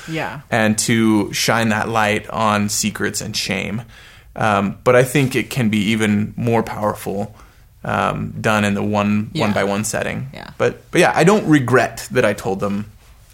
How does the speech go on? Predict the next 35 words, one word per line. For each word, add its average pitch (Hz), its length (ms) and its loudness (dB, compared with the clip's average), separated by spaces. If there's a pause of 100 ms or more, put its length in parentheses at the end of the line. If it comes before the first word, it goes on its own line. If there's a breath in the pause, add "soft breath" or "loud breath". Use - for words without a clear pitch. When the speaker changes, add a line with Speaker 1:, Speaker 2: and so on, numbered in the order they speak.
(120)
Speaker 2:
Um, 101 340 0
Speaker 1:
Like 143 240 -14
that. - 240 -18 (180)
Speaker 2:
I 113 120 2
just, - 400 -4
I 120 160 0
maybe 117 360 0
would 110 180 2
do 107 100 2
it - 100 -2
differently 95 440 -2
if 95 180 -4
I 101 80 0
were 98 280 -2 (120)
Speaker 1:
Mm-hmm. 147 360 -8
Speaker 2:
going 92 280 -6
back. - 320 -14 (800)
Speaker 1:
Okay. 139 260 -8
Speaker 2:
So. - 240 -10 (240)
Speaker 1:
Yeah. 139 220 -8 (140)
And 175 120 0
that's 208 240 0
fi-, 370 280 -2
and 165 140 -8
that's - 200 -12
fine. - 140 -20 (720 loud breath)
Um, 170 500 4 (360)
I, 208 320 4 (480)
like, 175 360 2
because 233 340 2
I'm 202 180 4
speaking 185 580 -2
from 156 480 0
the 143 100 0
betrayed's, 139 1040 -8